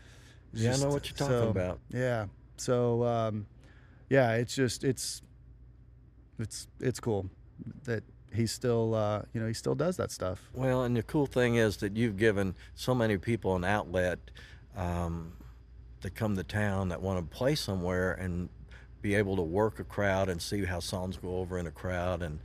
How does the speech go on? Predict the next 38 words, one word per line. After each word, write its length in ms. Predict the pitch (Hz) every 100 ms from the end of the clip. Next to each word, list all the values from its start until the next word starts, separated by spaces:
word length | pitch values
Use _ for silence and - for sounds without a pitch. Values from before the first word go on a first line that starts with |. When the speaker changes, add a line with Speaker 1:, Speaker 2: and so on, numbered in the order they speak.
| 123
Speaker 1:
Mm-hmm. 240 | 120 107
Speaker 2:
that's 180 | 120 113
a 60 | 107
very 280 | 113 120
important 540 | 107 92 - 104 87 78
thing. 360 | 123 120 101 90
And 200 | 80 80
when 140 | 110
I 80 | 127
moved 240 | 151 123
to 60 | 92
town, 520 | - 107 101 101 98 - - - - -
we 140 | 104 107
had 320 | 104 98 95 - -
T 180 | 147 131
N 140 | 101
N 480 | 104 123 98 85 78 -
and 240 | 98 95
we 80 | 92
had 140 | 95
Opryland, 840 | 87 113 - 104 90 87 85 82 73
and 120 | 90
so 180 | - 120
many 300 | 123 117 98
of 60 |
the 60 | 87
people 380 | - 117 107 95
that 160 | 95
were 120 | 98
doing 280 | 90 104 104
the 100 | 92
shows 360 | 80 117 110 101
at 80 | 98
Opryland 580 | 117 - 98 87 90
went 160 | 98 95
on 180 | 95 95
to 60 | 95
get 240 | 98 90